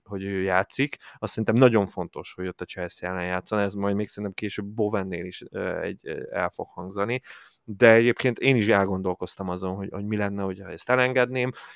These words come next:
és hogyha elengedett Trentet, akkor szerintem, szerintem mindenképp azon az úton vagy, hogy te a huszonötös fordulóban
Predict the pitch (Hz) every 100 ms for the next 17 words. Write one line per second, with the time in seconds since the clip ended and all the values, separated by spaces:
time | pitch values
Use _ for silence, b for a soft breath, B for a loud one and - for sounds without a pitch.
0 | B 117 127 120 123 143 143 135 131 139
1 | 131 139 123 - 123 - 117 113 - 110
2 | 110 110 - - 104 - 104 104 - -
3 | 110 110 95 95 - 95 92 92 92 -
4 | 92 90 - 90 - 82 85 85 85 -
5 | 95 104 - 90 - - 92 90 90 87
6 | 82